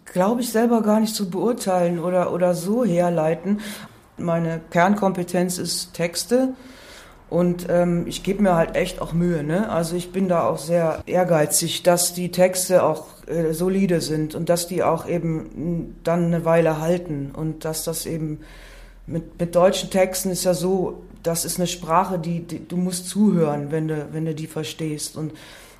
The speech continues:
und da kann man dann eben nicht irgendwas singen. Also das war mir schon wichtig, dass ich das auch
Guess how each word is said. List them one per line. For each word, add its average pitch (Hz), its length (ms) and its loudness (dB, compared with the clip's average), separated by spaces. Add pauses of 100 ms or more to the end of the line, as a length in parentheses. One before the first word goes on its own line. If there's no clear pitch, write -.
und 156 100 0
da 165 80 2
kann 185 220 0
man 180 160 4
dann 170 160 4
eben 165 240 0
nicht 175 240 0
irgendwas 175 640 0
singen. 139 360 -6 (320)
Also 156 280 -2
das 160 420 -4
war 165 140 0
mir 165 180 2
schon 165 280 -4
wichtig, 151 340 -8
dass - 180 -8
ich 160 80 -12
das 165 200 -2
auch 165 260 0